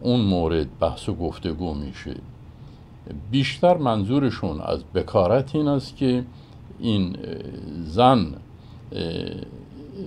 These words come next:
حتی، اه، به عنوان، اه، مجاز،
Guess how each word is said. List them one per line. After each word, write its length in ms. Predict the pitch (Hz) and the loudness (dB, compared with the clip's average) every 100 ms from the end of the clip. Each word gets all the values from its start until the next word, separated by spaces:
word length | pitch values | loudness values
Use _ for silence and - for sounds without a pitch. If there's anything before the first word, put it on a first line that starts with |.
| - 185 190 - - - - - - - - - - - - - - | -12 -14 -14 -14 -14 -16 -20 -20 -20 -20 -20 -20 -20 -20 -20 -18 0
حتی، 300 | 139 139 - | 0 2 4
اه، 180 | 92 76 - - - - - - 78 - - 78 80 | 4 4 -6 -20 -20 -20 -12 -8 -8 -8 -10 -10 -2
به 60 | |
عنوان، 580 | 90 78 76 73 90 82 | -2 0 -2 2 2 2
اه، 200 | 80 71 - - - - - - - - - - - 87 87 87 | 0 -2 -6 -14 -18 -18 -16 -14 -10 -10 -10 -14 -14 -12 -8 0
مجاز، 760 | 110 113 104 147 165 156 135 | 4 6 8 10 10 8 2